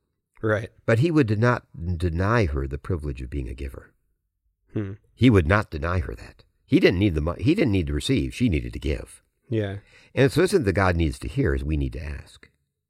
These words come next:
Speaker 1: Hmm.
Speaker 2: Because
Speaker 1: Yeah.
Speaker 2: instead of our, you see, here's what happens. Otherwise, our troubles make us tend to go inward, doesn't, don't they? You know, it's sort of like curling up,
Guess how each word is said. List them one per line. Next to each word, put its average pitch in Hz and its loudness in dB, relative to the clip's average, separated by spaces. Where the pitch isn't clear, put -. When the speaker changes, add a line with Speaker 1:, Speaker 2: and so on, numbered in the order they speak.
Speaker 1:
Hmm. 101 -6
Speaker 2:
Because 95 2
Speaker 1:
Yeah. 98 -4
Speaker 2:
instead 135 0
of 113 2
our, 92 2
you 95 -10
see, 123 -2
here's 127 0
what 107 2
happens. 117 -2
Otherwise, 120 0
our 87 -2
troubles 101 -2
make 87 -2
us 85 -4
tend 82 -2
to 71 -4
go 67 -6
inward, 73 -6
doesn't, - -12
don't 82 -6
they? 71 -12
You 71 -12
know, 78 -4
it's 78 -8
sort 104 -2
of 85 -2
like 71 -8
curling 80 -2
up, - -14